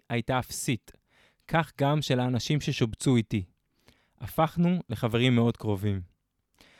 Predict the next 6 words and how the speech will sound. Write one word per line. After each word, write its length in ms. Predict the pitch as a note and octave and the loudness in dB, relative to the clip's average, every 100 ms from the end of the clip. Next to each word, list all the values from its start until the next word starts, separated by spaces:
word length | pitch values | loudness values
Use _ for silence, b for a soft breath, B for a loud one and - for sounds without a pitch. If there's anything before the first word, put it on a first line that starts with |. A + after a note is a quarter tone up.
| b | b
אחרי 300 | - A2 D#3+ | -10 -2 0
עשרים 380 | D#3 - D#3 F#3+ | 0 0 2 4
ואחת 320 | F#3 C3 D3+ | 2 2 0
שנה 280 | - B2+ C#3 | 2 2 2
שהרגילו 680 | - B2+ A#2+ A2 C3+ F3 E3+ | 0 0 0 0 2 4 4
אותי, 320 | B2 - A2+ | 2 -2 -4